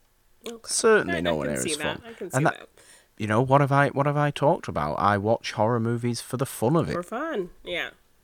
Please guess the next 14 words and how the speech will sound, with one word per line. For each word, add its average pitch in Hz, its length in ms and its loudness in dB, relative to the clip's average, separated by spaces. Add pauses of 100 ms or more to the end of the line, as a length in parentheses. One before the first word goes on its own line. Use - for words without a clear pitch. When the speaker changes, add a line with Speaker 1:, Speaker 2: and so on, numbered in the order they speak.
(180)
Speaker 2:
Um, 98 640 0
so 107 200 -2
I, 113 240 4
that's - 280 -2
why 110 140 2
I 110 80 2
really, 104 440 -4
I 80 40 -6
really, 98 300 -4
really 85 280 -4
liked 92 240 -4
Final 85 260 -6
Destination 80 540 -10
three. 90 280 -6